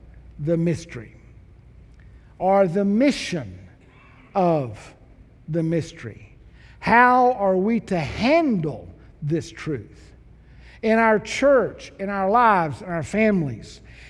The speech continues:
How are we to administer this truth in the world?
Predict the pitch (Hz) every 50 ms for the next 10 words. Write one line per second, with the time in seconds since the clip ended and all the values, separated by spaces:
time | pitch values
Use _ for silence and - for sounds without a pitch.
0 | - - - - 202 233 269 277 277 269 247 226 208 190 180 180 196 226 233 208
1 | - - - 196 190 180 170 - 190 202 196 190 175 185 180 180 185 202 262 285
2 | 277 226 175 - - - - - 151 139 131 131 120 - - - - - - -
3 | 143 139 156 214 233 220 - - - - - 254 254 226 180 143 127 123 113 -
4 | - - - - - - - - - 214 202 190 190 185 185 190 190 220 277 302
5 | 285 214 131 - - - 117 -